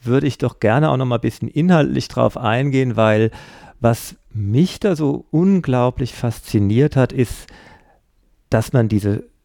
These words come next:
das Buch, diese, oder diese, das sind ja Sammelbände, die du da herausgegeben hast. Insgesamt sind's zwölf Bände, versammelt in vier, äh, Druckbänden. Äh, und wenn man diese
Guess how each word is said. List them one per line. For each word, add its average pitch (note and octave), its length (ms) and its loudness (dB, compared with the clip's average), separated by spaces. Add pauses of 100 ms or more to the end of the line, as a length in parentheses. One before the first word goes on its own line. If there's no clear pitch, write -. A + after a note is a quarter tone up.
das - 180 0
Buch, D3 540 -4
diese, G#2 360 -4
oder G2+ 220 -6 (100)
diese, - 240 -10 (120)
das - 260 -14
sind A2+ 160 -4
ja F2+ 120 -4
Sammelbände, C3 720 2
die B2+ 120 -2
du A#2+ 80 -12
da A#2+ 300 0
herausgegeben A#2 760 0
hast. G#2+ 220 -2
Insgesamt G#2 720 -2 (340)
sind's - 340 -4
zwölf A#2 540 2
Bände, B2 400 2
versammelt A2 540 -2
in G2+ 280 -4 (140)
vier, C3 680 0 (320)
äh, G2+ 280 0
Druckbänden. E3+ 800 -2 (720)
Äh, A#2+ 360 2 (160)
und B2+ 160 0
wenn D#3 100 2
man E3 140 4
diese C3 260 2